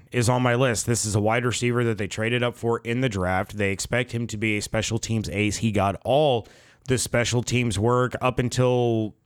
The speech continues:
you know, I think, what was it, the fourth quarter when Keyshawn Vaughn started returning kicks. And Bruce Arians said it was his job to win. It wasn't necessarily his job to lose. He didn't have it locked up. I think he showed enough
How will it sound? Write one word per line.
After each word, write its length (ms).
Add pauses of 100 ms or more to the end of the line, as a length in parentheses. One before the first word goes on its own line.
(240)
you 240
know, 80
I 140
think, 300
what 180
was 160
it, 80
the 60
fourth 340
quarter 480 (420)
when 360
Keyshawn 520
Vaughn 280
started 320
returning 480
kicks. 420 (420)
And 280
Bruce 240
Arians 240
said 180
it 60
was 160
his 220
job 320
to 100
win. 420
It 140
wasn't 300
necessarily 560
his 180
job 240
to 80
lose. 340
He 140
didn't 180
have 180
it 60
locked 400
up. 300 (360)
I 140
think 160
he 80
showed 300
enough 340